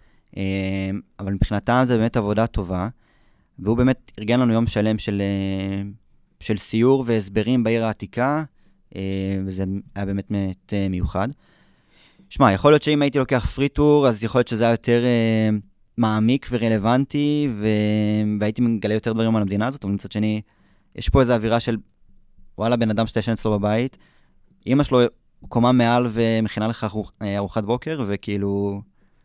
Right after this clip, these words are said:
עושה לך סיור שלם יום בעיר, אה, סיור שלם,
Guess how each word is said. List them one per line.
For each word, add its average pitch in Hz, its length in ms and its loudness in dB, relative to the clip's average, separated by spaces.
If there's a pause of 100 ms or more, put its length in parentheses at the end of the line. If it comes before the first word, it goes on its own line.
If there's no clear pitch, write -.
(840)
עושה - 160 -4
לך 120 120 -4
סיור 123 220 0
שלם 120 220 0
יום 113 160 2
בעיר, 107 280 0 (420)
אה, 113 100 0 (580)
סיור 123 260 -2
שלם, 113 440 0